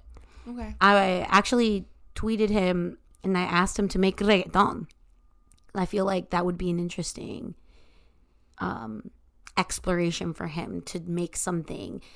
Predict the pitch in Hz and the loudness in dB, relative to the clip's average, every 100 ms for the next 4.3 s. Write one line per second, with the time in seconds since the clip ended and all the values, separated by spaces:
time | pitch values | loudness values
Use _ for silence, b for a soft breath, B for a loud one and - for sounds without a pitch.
0 | b - - - 170 170 170 170 170 175 | b -8 0 0 2 0 0 0 -2 -2
1 | 147 - - - 170 165 160 165 175 170 | -6 -10 -10 -6 -2 -2 -2 -4 -6 -8
2 | 170 170 160 - 180 - 175 170 - 185 | -8 -10 -10 -10 -10 -10 -10 -12 -16 -12
3 | 180 175 160 127 165 - - - - 170 | -12 -8 -8 -8 -10 -10 -10 -12 -8 -8
4 | - 170 | -6 -8